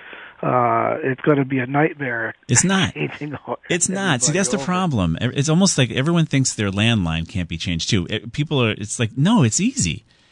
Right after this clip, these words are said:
Speaker 2: You know, just understand that that mailbox can go away tomorrow. Wouldn't you
Speaker 1: Right.
Speaker 2: prefer to actually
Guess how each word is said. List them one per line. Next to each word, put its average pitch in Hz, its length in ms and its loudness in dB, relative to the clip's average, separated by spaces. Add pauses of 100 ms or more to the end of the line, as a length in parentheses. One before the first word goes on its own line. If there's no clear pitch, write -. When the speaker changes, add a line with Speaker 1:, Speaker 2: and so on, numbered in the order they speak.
(340)
Speaker 2:
You 120 120 2
know, 147 260 4 (140)
just 185 260 2 (280)
understand 131 580 4
that 101 180 0
that 131 240 -2
mailbox 127 520 4
can 101 140 0
go 101 140 6
away 98 160 6
tomorrow. 87 720 4 (580)
Wouldn't 160 280 4
you 220 80 8
Speaker 1:
Right. 139 80 2
Speaker 2:
prefer 117 640 2 (280)
to - 140 -4
actually 104 520 2